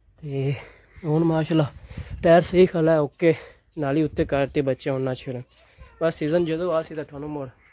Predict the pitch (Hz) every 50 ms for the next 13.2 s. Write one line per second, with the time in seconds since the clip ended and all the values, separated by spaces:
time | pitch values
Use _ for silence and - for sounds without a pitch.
0 | - 147 147 156 170 156 - 143 139 147 151 143 143 139 147 139 135 127 - 135
1 | 135 135 135 131 131 - - - _ _ _ _ _ - - - - _ _ _
2 | _ _ _ _ _ _ _ _ _ 139 123 117 110 - _ _ - - - -
3 | _ _ _ _ _ _ _ _ _ _ - - - _ _ - - _ _ _
4 | _ _ _ _ - - _ _ _ 160 147 160 170 180 175 160 156 156 160 165
5 | 160 160 156 147 170 160 156 160 - 165 151 151 147 151 151 160 147 147 156 160
6 | 151 156 151 156 147 147 143 - 156 160 170 165 151 143 139 139 143 143 - -
7 | 156 143 - - 147 135 - - 170 160 165 160 151 - 160 147 - - - 156
8 | 160 165 - 185 165 156 151 151 - 165 151 143 135 131 - _ _ _ - -
9 | 165 165 165 175 175 175 170 156 139 156 156 160 156 143 139 135 131 135 139 139
10 | 131 131 127 - - - - - - - - - - - - - _ - - -
11 | 135 127 120 117 113 113 113 - - - - - - - _ _ _ _ _ _
12 | _ _ _ _ _ _ _ _ - 147 143 139 147 131 - 131 123 127 131 131
13 | 123 123 - 127